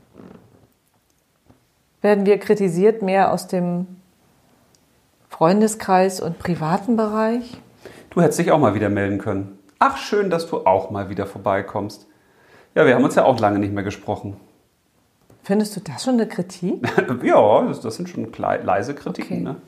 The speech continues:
Speaker 1: Ja, hätte ich jetzt
Speaker 2: Also
Speaker 1: nie so empfunden als Kritik, sondern so als Belanglosigkeit. Ach, das ist wieder so ein Spruch.
Speaker 2: Ja, das, weißt du,
Speaker 1: Weißt
Speaker 2: das
Speaker 1: du?
Speaker 2: Problem ist ja, glaube ich, es kommt ja keiner und sagt, „Schönen guten Tag,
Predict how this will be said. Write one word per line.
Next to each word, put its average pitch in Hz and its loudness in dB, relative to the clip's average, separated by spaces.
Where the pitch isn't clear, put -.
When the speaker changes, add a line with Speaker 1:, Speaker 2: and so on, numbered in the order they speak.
Speaker 1:
Ja, 196 4
hätte 208 2
ich 208 -4
jetzt 196 2
Speaker 2:
Also 214 0
Speaker 1:
nie 214 4
so 208 4
empfunden 220 0
als 139 -6
Kritik, 165 -8
sondern 165 -4
so 175 2
als - 2
Belanglosigkeit. 170 2
Ach, 170 -6
das 170 -4
ist 170 -6
wieder 165 2
so 156 -2
ein 156 -4
Spruch. - -4
Speaker 2:
Ja, 127 4
das, 135 4
weißt 135 4
du, 131 2
Speaker 1:
Weißt 170 2
Speaker 2:
das 226 4
Speaker 1:
du? - -2
Speaker 2:
Problem 277 2
ist 120 0
ja, 113 2
glaube 101 2
ich, - -6
es - -10
kommt 180 0
ja 160 2
keiner 135 0
und 131 0
sagt, 110 -2
„Schönen 226 -2
guten 214 -4
Tag, 113 0